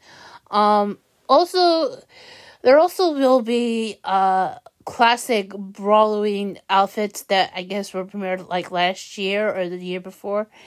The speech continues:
Anyway, on top of that, um, there's also a gear wo-, rework where apparently the, you're getting compensated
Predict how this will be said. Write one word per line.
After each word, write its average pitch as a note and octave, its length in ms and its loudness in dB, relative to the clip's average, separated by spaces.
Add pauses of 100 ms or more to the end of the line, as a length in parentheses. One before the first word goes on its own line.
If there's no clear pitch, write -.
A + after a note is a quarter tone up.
(420)
Anyway, B3+ 440 2 (300)
on A#3+ 100 -2
top F4 300 2
of D4 140 -6
that, G#3+ 460 4
um, G#3 460 2 (960)
there's C4+ 260 4
also F4+ 420 4
a E4 40 0
gear A#3 460 2
wo-, G#3+ 320 0 (280)
rework G#3 720 0
where G#3+ 280 4
apparently C4 720 0
the, G#3 200 -6
you're G#3+ 320 -2
getting A#3 400 -2
compensated F#3+ 1160 -4